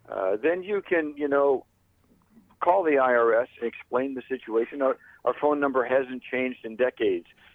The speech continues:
It's eight hundred, eight two nine, ten forty, and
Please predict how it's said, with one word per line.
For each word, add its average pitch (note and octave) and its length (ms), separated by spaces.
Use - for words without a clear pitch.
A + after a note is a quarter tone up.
It's A2+ 240
eight B2+ 180
hundred, B2+ 460
eight B2 240
two C3+ 160
nine, A#2 380
ten C3 320
forty, G#2+ 340
and B2 480